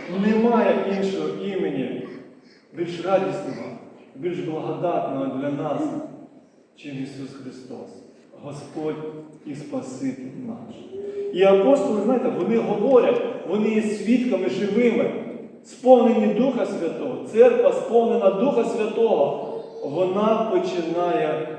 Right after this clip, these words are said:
благовістити. Да, дуже скоро почнуться гоніння і розсіяння. Вже восьмий розділ про це буде говорити. Він почне нам розповідати про апостола Павла, який був гонителем і переслідувателем церкви,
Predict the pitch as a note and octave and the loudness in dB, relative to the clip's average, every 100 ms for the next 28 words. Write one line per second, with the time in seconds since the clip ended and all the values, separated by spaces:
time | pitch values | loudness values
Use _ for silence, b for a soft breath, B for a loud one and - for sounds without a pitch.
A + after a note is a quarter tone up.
0 | - - D3 D3+ D3 C#3 C3 C#3 - C#3+ | -14 -12 -6 -2 -2 -2 -4 -6 -8 -8
1 | A2+ - B2+ C#3 C#4+ A#3 B3 B3 A#3 B3 | -8 -10 -2 8 8 8 4 2 2 2
2 | A#3+ A#3 A#3+ A#3 A#3 A#3 G#3+ G#3 G#3+ A3+ | 4 4 2 2 -2 -2 -2 -2 0 0
3 | G#3 G3 F#3+ G3 A3+ F3 - - - - | 0 -2 -4 -2 -2 0 -2 -6 -10 -14
4 | - - D#3 E3 A#3 A#3 - - A#3 A#3+ | -16 -14 -10 6 6 8 6 4 4 4
5 | A#3 - F#3+ F#3+ G#3+ G3+ A#3 G#3 G#3 - | 4 4 4 0 0 0 0 0 0 0
6 | - G#3+ B3+ B3 - - - - B3 B3 | -2 0 0 0 -2 -2 -4 0 2 4
7 | B3+ C4 B3+ A#3+ A#3+ A#3+ A#3 B3 B3 A#3 | 4 4 6 6 6 4 6 8 8 6
8 | A#3 A#3 A#3 A#3 A#3+ A#3+ A3+ A3+ A3+ A3 | 4 6 6 6 6 4 2 2 4 4
9 | A3 B3 A#3+ - - - - E3+ G#3 G#3 | 6 8 6 4 0 -6 -8 -4 -2 0
10 | A#3+ A3 F#3+ A#3+ A#3+ - - - - - | 2 2 2 2 4 2 0 -4 -8 -6
11 | - - A3+ C#4 C4+ G#3+ G3+ G#3 A3+ A#3 | 2 4 6 6 4 2 2 2 4 6
12 | - A#3 C4+ A#3+ A3+ - G3 F#3+ - - | 6 4 4 6 4 4 2 0 -2 -6
13 | - - - - - G#3+ B3 G#3+ - - | -10 -12 -18 -20 -8 2 6 6 6 2
14 | A#2+ | -2